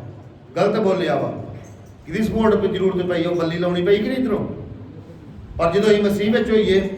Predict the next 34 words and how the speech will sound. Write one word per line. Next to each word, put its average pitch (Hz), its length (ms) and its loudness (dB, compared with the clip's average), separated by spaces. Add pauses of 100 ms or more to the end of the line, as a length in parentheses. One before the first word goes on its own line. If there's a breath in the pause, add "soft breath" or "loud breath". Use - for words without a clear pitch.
(320)
ਤੇ 175 80 -8
ਸਾਡੀ 185 240 0
ਜ਼ੁਬਾਨ 185 420 0
ਕੀ 190 80 -4
ਬੋਲੇਗੀ? 180 460 0 (340)
ਸਿੱਧੀ 196 300 0
ਬੋਲੀ 180 340 2
ਬੋਲੇਗੀ। 160 480 -2 (300)
ਤੇ - 80 -10
ਕਿਸੇ 160 200 -8
ਦੀ 180 180 0
ਸਪੋਰਟ 175 340 -4
ਦੀ 175 160 -2
ਜ਼ਰੂਰਤ 165 320 -2
ਨਹੀਂ 170 240 0
ਆ। 170 120 0 (360)
ਮਸੀਹ 170 380 -2
ਤੁਹਾਡੇ 190 280 4
ਲਈ 180 140 2
ਸਿਫਾਰਿਸ਼ 170 440 2
ਕਰੇਗਾ 175 300 2
ਪਿਤਾ 170 260 2
ਕੋਲ 160 600 0
ਕਿ 151 80 -6
ਇਹਨਾਂ 180 140 2
ਨੂੰ 196 140 0
ਕੀ 190 100 2
ਕਰੀ? 160 460 -2 (120)
ਸੱਜੇ 175 400 0
ਪਾਸੇ 165 300 0
ਖੜਾ 156 600 0 (320)
ਕਰੀ। 139 240 0
ਬੋਲੋ 147 340 2
ਆਮੀਨ। 143 500 0